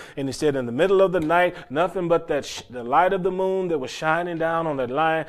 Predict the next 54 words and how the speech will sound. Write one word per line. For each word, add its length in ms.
he 100
said 200
that 140
lion 420
was 140
prowling 460
around. 360
He 80
said 180
the 80
shoulders 480
of 140
the 80
lion 340
were 140
as 80
tall 420
as 200
his 200
head, 460
and 140
he 60
said 180
that 160
lion 460
came 280
and 160
reared 300
up, 220
and, 140
the, 80
and, 300
uh, 180
that 220
man, 480
he 120
said 260
he, 160
he, 300
his, 220
I 40
think 160
his 120
name 160
was 100
Joel, 420
he 100
pulled, 480
he, 220
he, 180
he 200
brought 300
that 260
axe 460